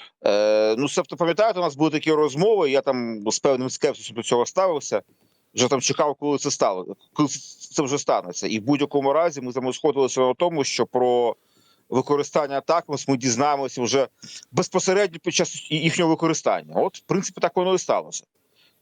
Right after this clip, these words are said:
Тому не думаю, що буду далі це повідомлятися. Я думаю, що ці партії, е, будуть і далі постачатися,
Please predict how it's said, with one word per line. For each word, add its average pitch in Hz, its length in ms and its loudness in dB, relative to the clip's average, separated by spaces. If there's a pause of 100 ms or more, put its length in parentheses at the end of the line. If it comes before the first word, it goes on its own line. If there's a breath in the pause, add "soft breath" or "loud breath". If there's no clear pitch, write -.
Тому 170 240 2
не 240 80 -6
думаю, 202 300 2
що 156 120 -6
буду 143 140 -2
далі 131 240 2
це 135 120 -12
повідомлятися. 147 800 0
Я 131 120 4
думаю, 143 360 2
що 127 160 -2
ці - 160 -4
партії, 127 760 2
е, 107 280 4
будуть 131 320 0
і 135 60 2
далі 143 280 0
постачатися, 117 840 -2